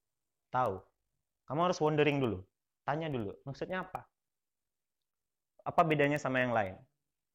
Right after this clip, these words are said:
Penasaran, itu wajib untuk jadi filsuf. Ketiga, refleksi. Refleksi artinya kamu mulai mikirin, merenung.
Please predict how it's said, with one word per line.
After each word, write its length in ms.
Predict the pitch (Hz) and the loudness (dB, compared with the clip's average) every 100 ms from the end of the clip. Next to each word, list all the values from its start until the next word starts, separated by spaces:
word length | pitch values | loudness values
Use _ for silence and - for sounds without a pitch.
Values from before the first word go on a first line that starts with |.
| - | -8
Penasaran, 640 | 131 143 160 175 180 185 185 _ _ _ _ _ _ | -4 4 6 8 6 2 -10 _ _ _ _ _ _
itu 340 | 123 127 160 156 | -6 2 2 2
wajib 420 | 131 127 131 - - | 2 4 4 2 -6
untuk 240 | 117 120 | -4 -2
jadi 160 | 110 113 | 0 0
filsuf. 400 | 110 113 104 95 _ _ _ | -2 -4 -4 -8 _ _ _
Ketiga, 400 | - 156 170 123 - - _ _ _ _ _ _ _ _ _ _ _ _ _ _ _ _ _ _ _ _ _ _ _ - | 0 2 6 6 4 -16 _ _ _ _ _ _ _ _ _ _ _ _ _ _ _ _ _ _ _ _ _ _ _ -2
refleksi. 560 | 139 143 143 - 107 95 _ _ _ _ _ _ _ _ - | 0 2 0 -2 -4 -6 _ _ _ _ _ _ _ _ -4
Refleksi 400 | 139 170 - 240 | 2 2 4 4
artinya 320 | 226 220 214 | 6 4 2
kamu 240 | 208 196 208 | 2 2 2
mulai 420 | 185 185 190 190 | 2 4 2 0
mikirin, 480 | 151 143 147 139 110 107 | -6 -2 0 2 0 -2
merenung. 480 | 131 139 135 135 101 | 0 0 0 -4 -6